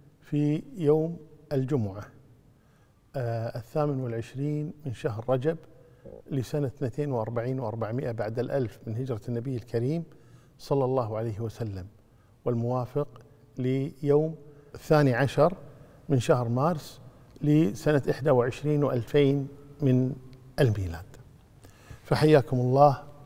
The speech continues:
وبياكم، وجعل الفردوس مثواي ومثواكم. الحمد لله رب العالمين،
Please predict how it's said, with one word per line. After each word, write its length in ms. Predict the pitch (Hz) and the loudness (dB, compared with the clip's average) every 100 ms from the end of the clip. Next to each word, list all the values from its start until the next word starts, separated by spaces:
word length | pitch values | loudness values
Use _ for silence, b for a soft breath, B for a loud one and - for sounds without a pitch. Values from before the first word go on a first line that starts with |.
| - | -4
وبياكم، 580 | 127 120 135 151 - 139 | 2 4 6 6 6 0
وجعل 260 | 117 120 | 4 2
الفردوس 460 | 117 135 127 127 - | 2 0 2 2 0
مثواي 440 | 110 131 120 117 - - | -2 2 2 2 -2 -2
ومثواكم. 520 | 117 - 95 - 120 - B B B B B | -2 -2 -6 -4 -12 -12 B B B B B
الحمد 280 | - 185 160 | 4 4 6
لله 380 | 143 139 151 135 | 6 6 4 4
رب 200 | 135 151 | 2 0
العالمين، 680 | 113 127 127 123 143 143 | 2 4 4 4 2 0